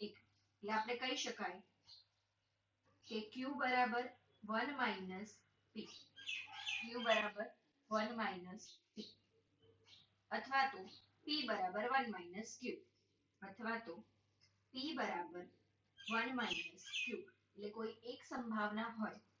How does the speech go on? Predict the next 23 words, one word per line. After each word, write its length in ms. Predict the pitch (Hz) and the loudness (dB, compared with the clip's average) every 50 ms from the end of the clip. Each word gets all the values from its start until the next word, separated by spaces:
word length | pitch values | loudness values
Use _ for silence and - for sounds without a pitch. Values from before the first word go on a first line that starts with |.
| _ _ - | _ _ 2
તો 0 | |
આપણે 320 | 247 208 202 - 214 208 | 2 4 4 4 4 4
એના 160 | 208 208 226 | 4 4 2
પરથી 400 | 220 226 220 208 - 240 220 190 | 2 2 -2 -4 -4 -8 -8 -8
બીજી 280 | 185 185 185 196 262 277 | -8 -10 -8 -8 -8 -6
સંભાવના 580 | - 254 214 214 202 196 196 196 196 196 196 | -2 0 0 2 2 4 4 2 4 4 0
મેળવી 520 | 196 190 180 175 170 165 175 175 180 - - _ _ _ _ _ | 0 0 -2 -6 -6 -6 -6 -8 -10 -12 -18 _ _ _ _ _
શકાય. 420 | - - 190 180 165 - 147 143 - _ _ _ _ _ _ _ _ - - - | -6 -4 -4 -4 -4 -6 -14 -18 -18 _ _ _ _ _ _ _ _ -18 -6 -2
એ 80 | 247 240 | 0 0
સિવાય 420 | - 247 226 214 220 220 254 - | 0 0 0 4 4 4 4 2
તમારે 380 | 269 254 262 262 254 240 247 247 | -2 -2 0 0 2 2 0 0
અહીં 260 | - 226 220 220 220 | -2 -2 -2 0 2
યાદ 220 | 220 214 214 208 | 2 2 2 2
રાખવાનું 540 | 202 202 202 202 - - 220 208 214 208 208 | 2 0 0 0 0 -2 0 0 0 0 -2
છે 200 | - - 208 - 214 - - - _ - - - | -4 -8 -12 -12 -16 -18 -20 -20 _ -18 -12 -6
કે 120 | 240 226 | -4 -2
આનો 320 | - 233 240 240 262 262 240 | 0 2 2 2 2 0 0
જે 140 | - 262 240 | -2 -4 -2
મધ્યક 760 | 226 214 202 190 - - - - 240 247 285 294 - 294 - | 0 0 0 0 -2 -8 -8 2 2 4 4 2 -2 -6 -6
છે 300 | - - 196 180 190 214 - _ - - - - - - 220 | -4 -6 -6 -6 -8 -10 -16 _ -16 -14 -12 -12 -10 -4 0
એનું 260 | 214 214 220 233 240 | 2 2 2 2 0
સૂત્ર 440 | 240 247 - - - - 226 220 220 | -2 -4 -8 -8 -4 -2 0 0 0
છે 360 | - - 220 214 226 - | -2 -4 -4 -4 -6 -6